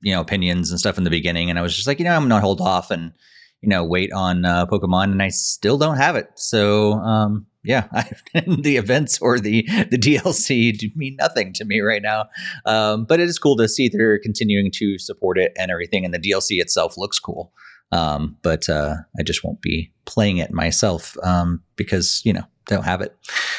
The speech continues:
Um, and then, uh, yeah, people are talking about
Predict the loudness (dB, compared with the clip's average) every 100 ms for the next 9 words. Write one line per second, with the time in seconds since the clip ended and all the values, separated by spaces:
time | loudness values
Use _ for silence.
0 | -8 -2 0 2 0 0 0 -2 -6 -4
1 | 2 4 4 2 4 4 4 4 2 2
2 | 0 -2 _ _ _ _ _ _ 0 0
3 | 2 2 2 2 0 0 0 2 2 0
4 | -6